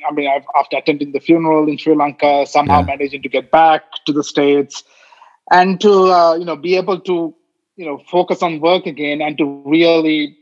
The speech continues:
Speaker 1: you know, to put strategy together, to keep the team together and to really decide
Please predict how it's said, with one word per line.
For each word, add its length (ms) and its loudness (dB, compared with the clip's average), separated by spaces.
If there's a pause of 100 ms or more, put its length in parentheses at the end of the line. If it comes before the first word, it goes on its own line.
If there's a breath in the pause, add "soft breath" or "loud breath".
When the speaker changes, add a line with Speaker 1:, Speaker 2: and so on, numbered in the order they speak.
(240)
Speaker 1:
you 120 4
know, 180 -8 (520 soft breath)
to 380 0
put 220 -2
strategy 540 -2
together, 680 0
to 180 -8
keep 280 -2
the 80 -4
team 240 -4
together 400 0
and 260 -2
to 80 -4
really 300 0
decide 760 -2